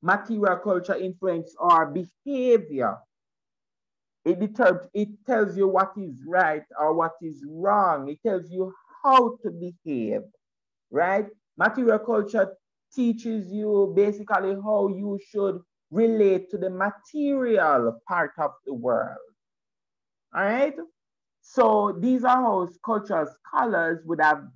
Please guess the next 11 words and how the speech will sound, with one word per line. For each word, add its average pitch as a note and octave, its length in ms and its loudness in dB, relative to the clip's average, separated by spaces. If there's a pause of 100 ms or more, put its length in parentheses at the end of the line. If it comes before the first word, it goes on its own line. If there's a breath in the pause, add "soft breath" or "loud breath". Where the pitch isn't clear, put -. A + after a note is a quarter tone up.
divided C#3+ 680 0 (760)
culture G#3+ 460 2
into E3 320 -4
these D3+ 320 -10 (100)
two F3 300 -4
groups, B2+ 380 -2
material G3 760 -2 (140)
and C#3+ 260 -4
non-material C3 1120 -6 (100)
culture. - 540 -16 (760)
Next, A3 720 -4